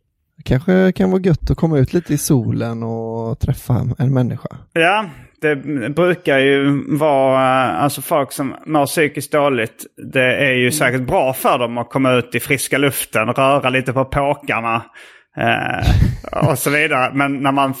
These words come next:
Speaker 2: när man tipsar dem om det, brukar de lyssna på det
Speaker 1: Mm.
Speaker 2: örat då?
Speaker 1: Nej, väldigt sällan.
Speaker 2: Icke sa Nicke. Då
Speaker 1: Men jag fr-,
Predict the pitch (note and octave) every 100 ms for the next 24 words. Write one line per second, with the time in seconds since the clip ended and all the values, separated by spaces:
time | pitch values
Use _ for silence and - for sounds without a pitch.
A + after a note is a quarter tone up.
0 | - D#3 D3 C#3+ C#3 - - - C#3 C3
1 | C#3 D#3+ F#3 D3 B2+ - _ _ C#3+ D3
2 | C#3+ D3 - - C3+ - F#3 E3+ F3 D3+
3 | D3+ C#3+ C3+ _ _ _ _ _ - -
4 | _ - A2+ B2 C3 D3+ E3 C3 C3 -
5 | C3+ - F3 - - D#3+ D3+ D#3+ D3+ E3+
6 | - C3 A2 - _ - C#3 D3 D3+ D#3+
7 | G3+ D#3 F3+ D#3 -